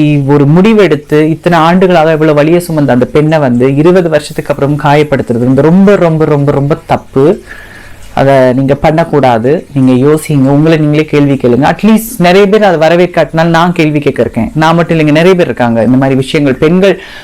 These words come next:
படித்த பெண்களுக்கு தெரியும் இது எவ்வளவு பெரிய ஒரு தவறான விஷயம். இருபது வருஷத்துக்கு அப்புறம் இந்த இதை நீங்க பேச வேண்டிய அவசியம் இல்லை. விவாகரத்து ஆன பிறகு மனைவியை பத்தி, முன்னாள் மனைவியை பத்தி பேசுறதுக்கு எந்த வித தகுதி இல்லைங்க, புரியுதா? நீங்க எவ்வளவு விட்டு கொடுத்து போனேன்னு சொல்றீங்களோ,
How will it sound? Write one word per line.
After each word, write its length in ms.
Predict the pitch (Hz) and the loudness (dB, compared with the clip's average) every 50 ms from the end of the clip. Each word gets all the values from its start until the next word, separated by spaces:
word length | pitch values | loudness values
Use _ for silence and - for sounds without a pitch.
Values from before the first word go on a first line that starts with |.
| - - | -14 -6
படித்த 320 | - 190 196 208 - - 220 | -2 0 0 0 0 0 -2
பெண்களுக்கு 400 | 190 190 180 170 156 147 151 147 | 0 0 -2 -2 -2 -2 -2 -2
தெரியும் 300 | 147 147 135 127 - - - - - - - - | -2 -2 -2 -2 -4 -6 -12 -20 -20 -20 -14 -6
இது 120 | 135 135 143 | -2 0 2
எவ்வளவு 220 | 143 156 170 151 | 2 2 0 0
பெரிய 160 | 151 139 139 | 0 0 0
ஒரு 100 | 131 120 | -2 -2
தவறான 360 | - 139 131 139 147 147 143 | -2 -2 -2 0 0 0 0
விஷயம். 320 | 135 127 - - 147 151 160 | 0 -2 -4 -4 -2 0 0
இருபது 240 | 165 165 165 156 147 | 2 2 2 2 0
வருஷத்துக்கு 380 | 156 151 - 185 190 180 - | -2 -2 -2 -2 -2 -2 -2
அப்புறம் 180 | - 156 180 175 | -2 -2 -2 0
இந்த 120 | 156 147 | 0 0
இதை 140 | 131 147 151 | 0 0 0
நீங்க 140 | 156 143 127 | 0 -2 -2
பேச 220 | - 143 147 147 - | 0 0 -2 0 -2
வேண்டிய 200 | 156 139 135 131 | -2 0 0 0
அவசியம் 240 | 123 131 135 - 147 147 | 0 -2 -2 -2 0 0
இல்லை. 160 | 170 170 165 | 0 2 2
விவாகரத்து 420 | 170 208 233 247 240 233 196 180 180 | 2 2 2 2 2 0 0 0 0
ஆன 180 | 165 160 156 | 0 -2 -4
பிறகு 300 | 147 160 165 165 175 185 | -4 -4 -2 0 0 0
மனைவியை 380 | 180 165 156 175 180 190 185 180 | 0 0 0 0 0 0 0 0
பத்தி, 240 | 156 147 - 165 160 | -2 -4 -4 -2 0
முன்னாள் 360 | 165 170 180 202 214 208 196 | 0 2 2 2 2 2 2
மனைவியை 300 | 180 160 147 147 147 143 | 0 -2 -2 -2 -2 -2
பத்தி 140 | 143 160 156 | -2 -2 -2
பேசுறதுக்கு 360 | 143 156 147 160 143 147 143 | -2 0 -2 -2 -2 -2 -2
எந்த 180 | 147 139 139 | -2 -2 0
வித 120 | 139 143 135 | -2 -2 -2
தகுதி 340 | - 139 139 135 139 139 135 | -2 -2 -2 0 0 0 0
இல்லைங்க, 380 | 123 117 117 113 107 95 - - - | 0 0 0 0 -2 -4 -6 -8 -6
புரியுதா? 340 | - 120 120 117 127 135 127 117 - - - - - - - - - - - - - - | -4 -2 -2 0 0 0 -2 -2 -6 -12 -20 -20 -20 -16 -10 -6 -6 -4 -4 -6 -6 -2
நீங்க 300 | 180 180 196 202 202 196 | 0 2 2 2 2 2
எவ்வளவு 200 | 196 196 214 214 | 2 2 2 2
விட்டு 180 | 196 190 - 202 | 2 0 0 0
கொடுத்து 220 | 196 185 165 170 170 | 0 0 -2 -2 -2
போனேன்னு 300 | 180 160 165 175 170 - | 0 0 0 0 -2 -2
சொல்றீங்களோ, 300 | 165 143 139 151 190 | -2 0 0 2 2